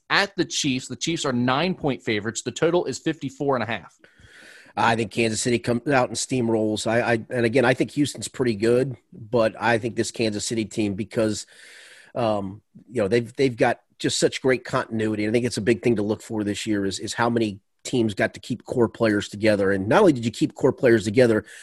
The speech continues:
Speaker 2: you made a bunch of them happy by giving them a lot of money. And you can argue that that's gonna make people fat and sassy and all that stuff. I, I don't think Patrick Mahomes is gonna be that way. I, I, I don't think Travis Kelce's gonna be that way. Um, I, I'll go,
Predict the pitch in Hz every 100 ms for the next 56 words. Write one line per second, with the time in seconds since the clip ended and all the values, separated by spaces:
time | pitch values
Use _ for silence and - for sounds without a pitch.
0 | - 147 165 117 151 139 113 104 123 123
1 | 110 113 98 113 113 107 107 98 98 98
2 | 87 87 117 180 190 165 143 135 123 117
3 | 131 - - - 127 120 120 131 123 107
4 | 131 131 - 104 - 127 123 - 127 117
5 | 120 120 - 131 123 - - - - -
6 | - - 160 156 151 127 123 95 117 -
7 | 90 104 104 98 101 101 95 101 101 82
8 | 104 101 101 95 123 117 104 131 135 139
9 | 123 107 127 107 - - 101 110 95 101
10 | 92 98 98 98 101 101 92 - - -
11 | 107 107 107 104 - 120 127 143 131 113